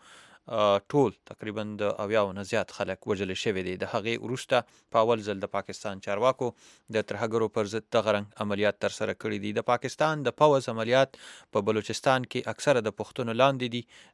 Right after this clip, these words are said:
ځکه چې دغلته د بلوچ خلکو لخوا چې کم د خپل حقونو لپاره تحریک روان دی،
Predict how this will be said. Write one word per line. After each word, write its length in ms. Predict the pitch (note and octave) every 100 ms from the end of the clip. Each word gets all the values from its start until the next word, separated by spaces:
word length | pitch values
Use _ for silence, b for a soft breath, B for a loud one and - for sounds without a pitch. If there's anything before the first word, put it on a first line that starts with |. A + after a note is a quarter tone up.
| - A#2
ځکه 200 | D3+ C#3 C3
چې 380 | - A2+ A2 A2
دغلته 320 | A#2 A2+ A2 A2+ G#2
د 160 | G#2 G2+ G2
بلوچ 280 | A2 C3+ - - -
خلکو 340 | B2 A#2 A#2 A2
لخوا 260 | - A2
چې 120 | - A2+ A#2+
کم 180 | A2+ A2 G#2
د 100 | -
خپل 240 | - A#2 G#2+ b b -
حقونو 320 | - D#3 A#2+ G#2
لپاره 340 | A2 A2+ G2+ F#2
تحریک 340 | F#2 B2 C3+ C3
روان 280 | B2+ B2
دی، 60 | A#2